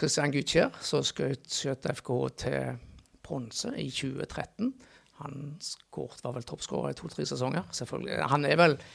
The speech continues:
vi må vel rangere Gyt på topp, tenker jeg. Eh, foreløpig kanskje Jakob Sørensen som nummer to i konkurranse med Benjamin Tidemann, som er i ferd med å vokse seg inn i F K-historien.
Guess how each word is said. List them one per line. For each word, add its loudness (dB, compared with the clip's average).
vi 2
må 8
vel 12
rangere 6
Gyt 4
på 10
topp, 6
tenker 8
jeg. 6
Eh, 10
foreløpig 6
kanskje 4
Jakob 2
Sørensen 2
som 4
nummer 4
to 4
i 4
konkurranse 4
med 2
Benjamin 4
Tidemann, 4
som 2
er 4
i -8
ferd 2
med 4
å 2
vokse 0
seg -2
inn -2
i -2
F -6
K-historien. 2